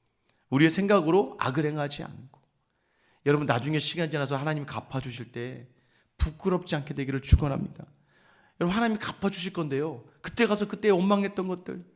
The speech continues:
그때 막 저주했던 것들, 막 악을 했-, 악을 행했던 것들이 생각나며 너무나 내 자신이 부끄럽고 수치스럽지 않게 오늘 하루 보좌에 앉으신 주님을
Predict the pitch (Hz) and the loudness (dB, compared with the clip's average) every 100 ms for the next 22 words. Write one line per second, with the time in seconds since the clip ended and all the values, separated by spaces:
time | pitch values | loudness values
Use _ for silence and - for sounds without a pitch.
0 | _ _ - 226 208 - - 147 165 202 | _ _ -2 0 0 -2 0 0 2 0
1 | 202 190 185 - 185 - _ _ _ _ | 0 -4 -6 -8 -12 -12 _ _ _ _
2 | - 175 - 135 170 247 220 131 160 240 | -4 -2 0 0 4 4 4 2 4 4
3 | 226 220 214 196 190 175 226 135 - - | 4 0 0 -2 0 -2 -2 -4 -8 -20
4 | _ - 269 302 262 185 214 190 131 - | _ -2 2 4 4 2 2 -2 -6 -16
5 | _ - 285 285 285 - - 147 190 208 | _ -2 0 0 -2 -4 -8 2 2 2
6 | 202 190 151 160 180 175 175 170 - - | -2 -6 -8 -2 0 2 0 -2 -6 -12
7 | - - 196 - 160 - - 107 - - | -8 -4 -2 -2 -4 -4 -4 -6 -10 -16
8 | - _ _ _ _ 120 147 139 135 180 | -18 _ _ _ _ 0 2 2 2 0
9 | 233 - - _ _ 139 143 135 123 117 | -2 -10 -20 _ _ 0 4 4 2 -2
10 | 135 - 120 120 117 | -6 -4 -4 -2 -4